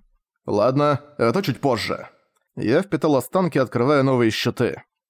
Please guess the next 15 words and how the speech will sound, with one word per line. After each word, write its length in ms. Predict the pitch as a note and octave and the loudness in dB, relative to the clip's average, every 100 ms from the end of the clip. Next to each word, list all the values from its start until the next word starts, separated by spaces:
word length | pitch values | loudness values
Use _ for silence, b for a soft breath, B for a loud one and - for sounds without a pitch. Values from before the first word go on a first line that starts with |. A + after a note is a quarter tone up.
| - | -6
Несмотря 440 | A#2 G#2+ B2+ A2+ | -4 -2 -2 0
на 100 | A#2 | 0
редкость, 480 | G2 C#3 E3 D3+ - - | 0 -2 -2 -4 -8 -6
мне 260 | - A3 | -2 0
достались 400 | A3 F#3+ F3 C#3 | 0 -2 0 0
только 300 | - D#3+ B2+ | -2 -2 -2
новые 300 | B2 G3+ D3+ | 0 0 2
разновидности 640 | B2+ G#2+ A#2+ C#3+ B2 - G2 | 0 0 0 0 -2 -6 -6
тех 180 | C#3 | -4
щитов, 420 | - A2+ - F#3+ - | -4 -6 -2 -2 -2
что 160 | - | -4
когда-то 380 | B2+ A2 B2+ B2+ | -4 -2 -2 -2
открывались 520 | A2 - A#2+ A#2+ G#2+ | -4 -2 0 0 -2
от 80 | A2 | -6
шаров. 420 | - A2 E3+ - | -4 0 -2 -4